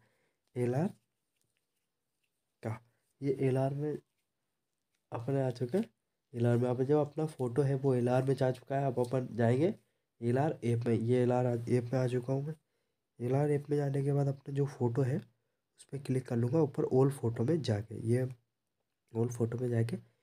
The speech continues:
अपने फ़ोटो में आ गया। इसमें अब लाइटिंग ऐड करेंगे अपन। लाइटिंग ऐड करें, जैसे जैसे मैं स्टेप कर रहा हूँ वैसे वैसे आप करें। जैसे कि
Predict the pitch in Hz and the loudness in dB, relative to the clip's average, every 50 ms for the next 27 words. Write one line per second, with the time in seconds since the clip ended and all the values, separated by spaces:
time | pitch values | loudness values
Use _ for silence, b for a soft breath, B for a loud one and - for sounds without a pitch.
0 | b b b _ - 117 120 117 120 143 139 - - 120 117 120 123 135 127 123 | b b b _ -10 -10 -8 -4 -4 -4 -4 -2 -2 -2 -2 -2 -2 -2 0 0
1 | 135 139 135 - - - 147 139 131 135 131 120 113 110 110 - 131 131 131 135 | 0 -2 -4 -4 -6 -4 -2 -2 0 2 2 4 4 4 2 2 -2 0 0 2
2 | 131 131 131 135 127 131 131 135 139 139 147 185 202 196 - _ _ _ _ _ | 2 2 2 2 0 0 -2 -2 -2 0 0 0 -2 -4 -8 _ _ _ _ _
3 | _ _ _ - 110 107 113 113 131 131 135 127 - - 147 147 135 127 120 117 | _ _ _ -4 0 0 2 2 0 0 -2 -2 -2 -2 -4 -2 0 0 0 0
4 | 117 143 143 139 139 139 - 147 143 139 135 - - - 135 127 - - 131 120 | 0 -2 -2 -2 -2 -4 -4 -2 0 0 0 -2 -4 -6 -8 -6 -6 -6 -6 -4
5 | 123 123 135 151 139 120 117 117 117 123 127 131 123 127 127 123 123 123 - 123 | -2 -2 0 0 2 2 2 0 0 -2 -4 -4 -4 -4 -4 -4 -4 -6 -4 -4
6 | 120 131 135 127 127 123 - 131 123 123 135 131 | -2 -2 -2 -2 -2 -4 -4 -6 -6 -4 -4 -4